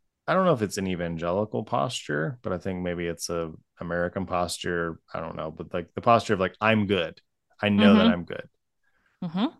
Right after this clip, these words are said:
Speaker 1: I would never say anything problematic. Like, you know, that's not who I am. Like,
Speaker 2: Right.
Speaker 1: man, that is a nice value to have.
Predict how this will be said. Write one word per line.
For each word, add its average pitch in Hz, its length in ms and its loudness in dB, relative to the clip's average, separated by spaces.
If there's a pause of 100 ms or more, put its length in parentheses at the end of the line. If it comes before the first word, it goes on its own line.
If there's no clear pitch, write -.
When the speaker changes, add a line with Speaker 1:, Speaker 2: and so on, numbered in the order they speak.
(180)
Speaker 1:
I 107 80 6
would 95 140 4
never 87 480 0
say - 160 -4
anything - 360 -8
problematic. - 640 -12 (720)
Like, 85 380 -8 (720)
you 104 60 -4
know, 90 140 0
that's 98 300 2
not 92 360 2
who 90 120 -10
I 85 320 -4
am. - 220 -14 (1080)
Like, 101 300 -2 (240)
Speaker 2:
Right. 165 260 -2 (140)
Speaker 1:
man, 214 300 8
that 226 120 10
is 226 120 8
a 175 40 6
nice 139 240 8
value 104 340 6
to 123 80 8
have. 151 360 4